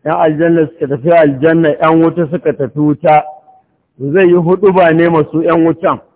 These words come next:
Ya ce, "Inna Allaha wa'adakum wa'dal haqq",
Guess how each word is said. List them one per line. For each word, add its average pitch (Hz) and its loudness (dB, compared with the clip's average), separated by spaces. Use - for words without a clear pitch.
Ya 107 -14
ce, 147 -2
"Inna 190 0
Allaha 190 2
wa'adakum 175 2
wa'dal 170 2
haqq", 190 0